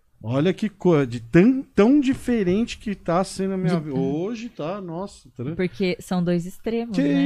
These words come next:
Speaker 2: né?
Speaker 1: é, ele mesmo falou, você, o, quem nasce em São, porque ele atende outros paulistanos.
Speaker 2: Aham.
Speaker 1: E todos ti-, têm traumas que não sabem. Que pessoas daqui não, nunca irão ter. Eu
Speaker 2: Aham.
Speaker 1: saí de São Paulo,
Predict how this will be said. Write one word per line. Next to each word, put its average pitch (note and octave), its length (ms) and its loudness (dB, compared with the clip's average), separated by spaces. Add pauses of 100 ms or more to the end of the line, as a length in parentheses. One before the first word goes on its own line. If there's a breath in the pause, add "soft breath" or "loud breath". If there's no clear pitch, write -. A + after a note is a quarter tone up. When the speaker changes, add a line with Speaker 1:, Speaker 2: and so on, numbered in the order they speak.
(120)
Speaker 2:
né? A3+ 320 -2
Speaker 1:
é, D#3 40 0
ele F#3 200 -2
mesmo A3+ 300 -4
falou, G3+ 360 -4
você, D#3 600 -12 (320)
o, D#3+ 200 -14 (280)
quem C4+ 240 -4
nasce B3 360 -10
em G3 40 -10
São, G#3+ 160 -6
porque - 160 -6
ele D#3 200 0
atende F#3 460 -6
outros F#3+ 380 -2
paulistanos. A#2 760 -8
Speaker 2:
Aham. F3+ 360 -6 (320)
Speaker 1:
E F#3 100 -4
todos G3 800 -4
ti-, G#3+ 340 -6
têm G#3 160 0
traumas F#3+ 800 2
que C4 120 -2
não C4+ 120 2
sabem. D4+ 560 -6 (1800)
Que C#3 140 -8
pessoas E3 440 0
daqui G3 360 -4
não, A3 180 -2 (160)
nunca A3+ 760 4
irão G#3+ 280 -8
ter. - 320 -4
Eu F#3 220 2
Speaker 2:
Aham. F#3 280 -2
Speaker 1:
saí E3 320 -10
de D#3+ 100 -20
São B2 240 -4
Paulo, C3+ 600 0